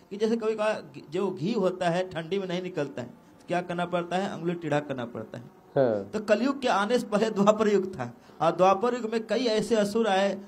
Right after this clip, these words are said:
Speaker 1: जो बहुत टेढ़े हो गए थे, इसलिए भगवान श्री कृष्ण त्रिभंग ललितम रूप है भगवान का, इसलिए टेढ़े होकर के उनको क्या किए, ऐसे ऐसे कार्य करके उनको
Speaker 2: हम्म।
Speaker 1: एक जगह
Speaker 2: हम्म।
Speaker 1: इकट्ठा करके भगवान, अ, क्या करते हैं, उनको छल से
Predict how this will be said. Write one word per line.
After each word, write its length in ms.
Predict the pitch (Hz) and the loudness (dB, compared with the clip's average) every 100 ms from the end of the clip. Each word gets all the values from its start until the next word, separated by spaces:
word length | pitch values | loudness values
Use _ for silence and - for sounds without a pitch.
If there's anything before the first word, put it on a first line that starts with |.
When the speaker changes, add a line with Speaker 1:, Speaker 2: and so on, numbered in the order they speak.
| - 180 | -12 -6
Speaker 1:
जो 60 | |
बहुत 320 | 175 208 214 | 0 0 0
टेढ़े 180 | 170 160 | 0 2
हो 140 | 170 135 | 4 2
गए 180 | 123 | -2
थे, 160 | 110 - - | -4 -8 -12
इसलिए 240 | 156 214 | -8 -4
भगवान 340 | 196 156 185 202 | -2 0 -2 -2
श्री 140 | 190 | -4
कृष्ण 340 | 185 240 - 226 - - - | -2 -2 -2 -10 -12 -20 -12
त्रिभंग 340 | 190 180 208 214 | -4 0 2 2
ललितम 360 | 185 180 196 | 0 0 0
रूप 300 | 196 165 160 | -2 0 -2
है 80 | 156 | -2
भगवान 320 | 127 120 123 | -4 -4 -6
का, 300 | 117 - - - - - | -10 -10 -10 -10 -18 -6
इसलिए 360 | 196 202 262 254 | -2 0 0 -2
टेढ़े 320 | 254 220 240 | 0 2 6
होकर 360 | 254 220 214 208 | 6 4 0 -2
के 120 | 214 | 0
उनको 340 | 202 196 - | -2 -2 -2
क्या 240 | - 190 196 | -2 0 -2
किए, 440 | 196 196 208 214 - | -2 0 0 0 -4
ऐसे 260 | 151 170 185 | -4 -4 -4
ऐसे 160 | 170 | -6
कार्य 300 | 165 160 170 | -4 -2 -2
करके 440 | 185 165 - 185 180 - - 190 | -2 -6 -4 -6 -6 -10 -14 -12
उनको 240 | 208 226 | -6 -4
Speaker 2:
हम्म। 80 | 214 | -4
Speaker 1:
एक 200 | 269 233 | -4 0
जगह 160 | 220 | 0
Speaker 2:
हम्म। 120 | 214 196 | 0 0
Speaker 1:
इकट्ठा 340 | 190 196 208 | -2 -2 -2
करके 300 | 202 190 196 | -2 -6 -6
भगवान, 400 | 170 156 185 202 - - - - | -6 -2 -2 -4 -12 -20 -16 -8
अ, 140 | 202 | -8
क्या 220 | 220 202 | -4 -4
करते 300 | 202 190 196 | -2 -4 -4
हैं, 80 | 202 | -8
उनको 120 | 202 | -6
छल 380 | 196 - 233 233 | -10 -2 0 0
से 300 | - 165 - | -2 -6 -6